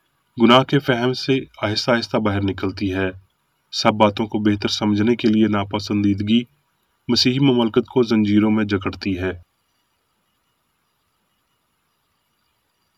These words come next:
محبت بالآخر ہم آہنگی کا وقت مقرر کرے گی اور روحانیت اس کی پیروی کرے گی، کیونکہ محبت روح ہے۔ وہ راہ جس سے لافانیت اور زندگی کی تعلیم پائی جاتی ہے،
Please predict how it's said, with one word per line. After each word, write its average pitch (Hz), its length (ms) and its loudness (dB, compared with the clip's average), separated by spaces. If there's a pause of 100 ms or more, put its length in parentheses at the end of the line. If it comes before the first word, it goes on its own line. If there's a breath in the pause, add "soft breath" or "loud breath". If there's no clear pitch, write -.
(100)
محبت 113 380 6
بالآخر 120 540 4
ہم 113 220 0
آہنگی 107 240 0
کا 113 140 -2
وقت 104 320 -2
مقرر 107 320 0
کرے 107 280 2
گی 110 180 2 (520)
اور 113 160 2
روحانیت 113 520 2
اس 127 180 -8
کی - 120 -8
پیروی 101 320 0
کرے 98 240 -2
گی، 98 240 -4 (520)
کیونکہ 117 300 0
محبت 104 540 -2
روح 95 300 0
ہے۔ 95 120 -4 (4000)
وہ 123 180 10
راہ 135 200 8
جس 131 180 0
سے - 140 0
لافانیت 113 580 2
اور 110 80 -2
زندگی 104 360 0
کی 107 140 -4
تعلیم 104 340 -2
پائی 113 220 0
جاتی 107 380 0
ہے، 117 140 -2